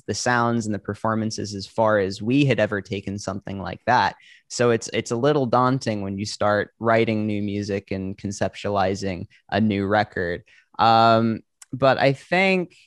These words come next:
that was why it was important to, you know, this is still an As It Is record, but it's not a concept record in the same way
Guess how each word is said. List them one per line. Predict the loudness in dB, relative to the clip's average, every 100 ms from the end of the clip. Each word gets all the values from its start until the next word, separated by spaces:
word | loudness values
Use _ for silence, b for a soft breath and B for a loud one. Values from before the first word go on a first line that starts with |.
| _ _ _ _
that | 0 2 2
was | -4 -2
why | 0 0
it | 0
was | -4 -4
important | -4 0 0 0 -6 -4
to, | -2 0
you | 2
know, | 2 2
this | 0 -2
is | -6
still | -6 0 2 2 0 -4
an | -2 0
As | 2 0
It | -2
Is | -2
record, | 0 0 0 -4
but | -4
it's | -6 -4
not | -2 0 0
a |
concept | -2 -2 0 0 0 -4 -4 -4 -6 -4
record | -4 -2 -4 -2
in | -4
the | -6
same | -6 -4 -4 -4 -2
way | 0 0 0 -2 -6